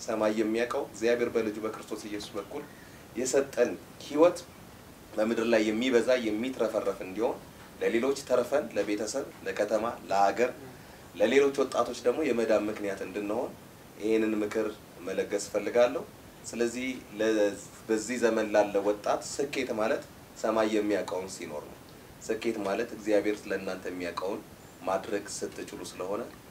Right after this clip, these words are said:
እግዚአብሔርን የሚያውቀውን በማድረግ፣ እግዚአብሔር የሚያውቀውን በማወቅ፣ እግዚአብሔር የሚፈልገውን በመፈጸም፣ እ፣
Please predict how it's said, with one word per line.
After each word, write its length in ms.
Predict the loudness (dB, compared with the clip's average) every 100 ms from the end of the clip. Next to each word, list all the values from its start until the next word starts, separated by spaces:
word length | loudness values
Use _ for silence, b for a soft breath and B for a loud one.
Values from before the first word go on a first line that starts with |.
| -20 -18
እግዚአብሔርን 520 | -2 2 4 2 0
የሚያውቀውን 540 | 0 0 -2 -2 -4
በማድረግ፣ 460 | -2 -4 -4 -4 -6 -6 -18 -20 -18
እግዚአብሔር 400 | -2 2 4 2
የሚያውቀውን 500 | -2 -4 -4 -4 -4
በማወቅ፣ 400 | -4 -2 -2 -4 -12 -16
እግዚአብሔር 400 | -4 0 2 2
የሚፈልገውን 600 | -2 -4 -4 -2 -4 -4
በመፈጸም፣ 600 | -6 -6 -8 -4 -4 -4 -10 -18 -16 -16 -14
እ፣ 120 | -12